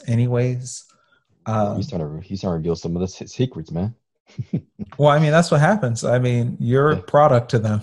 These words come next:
Speaker 1: <laughs> They're gonna be
Speaker 2: <laughs>
Speaker 1: like, "Hey, write me a hook." And I'm like, "Okay, this sounds good, but such and such should sing it."
Speaker 2: Hey, look, which brings me to my point that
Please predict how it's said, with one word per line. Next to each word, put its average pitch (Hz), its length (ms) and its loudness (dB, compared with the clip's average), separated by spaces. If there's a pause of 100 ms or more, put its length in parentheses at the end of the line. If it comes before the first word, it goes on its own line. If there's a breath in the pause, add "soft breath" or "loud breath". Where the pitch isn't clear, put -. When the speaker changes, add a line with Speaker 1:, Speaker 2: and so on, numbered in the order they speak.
(120)
Speaker 1:
<laughs> - 160 -20
They're - 800 -2
gonna 143 120 2
be 139 60 2
Speaker 2:
<laughs> 127 80 4
Speaker 1:
like, - 60 -2
"Hey, 131 160 2
write 131 300 0
me 127 100 -2
a 123 80 0
hook." 135 360 -2 (400)
And 123 100 0
I'm 117 140 -2
like, 117 220 0
"Okay, 110 500 -4 (640)
this 139 180 2
sounds 135 300 -2
good, 123 340 0
but 110 380 -4 (100)
such - 300 0
and 113 80 -2
such 110 260 -4
should 107 160 -8
sing 110 220 -2
it." 107 160 -8 (2250 soft breath)
Speaker 2:
Hey, 90 160 2
look, 80 360 -8 (720 soft breath)
which 95 220 4
brings 117 200 4
me 110 80 2
to 92 100 -4
my 85 140 2
point 101 500 -2
that 71 340 -8